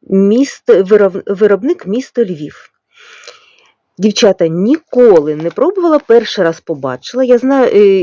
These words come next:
я побачила у інших наших дівчат. Е, ми всі отримали різні, е,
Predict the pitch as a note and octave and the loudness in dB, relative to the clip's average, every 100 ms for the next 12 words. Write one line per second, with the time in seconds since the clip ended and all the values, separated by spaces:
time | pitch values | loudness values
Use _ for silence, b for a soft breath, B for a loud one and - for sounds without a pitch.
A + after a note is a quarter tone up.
0 | - F#3 G3 F3+ A3 G#3 F#3 D3 - E3 | -4 -2 0 0 -2 0 0 -2 -6 -4
1 | E3 - - F3+ F3 E3+ D#3 D#3+ - - | -4 -4 -6 -6 -4 -4 -6 -10 -14 -14
2 | - - D3+ C#3+ - D3 D3 E3 - F#3 | -14 -16 -10 -10 -8 -8 -8 -8 -2 -2
3 | D#4+ - B B B B B G3 F#3+ F#3+ | -2 -6 B B B B B -6 -2 -2
4 | D3 G3+ A3 G3 - - - F3 E3 E3+ | 0 4 4 4 -2 -8 0 0 0 -2
5 | D#3+ E3 E3+ - G#3+ E3+ C#3+ E3+ G#3+ E4+ | 0 0 0 0 -2 -4 -6 -8 -6 -6
6 | - _ _ A#3 A#3+ B3 B3 | -10 _ _ 2 4 4 0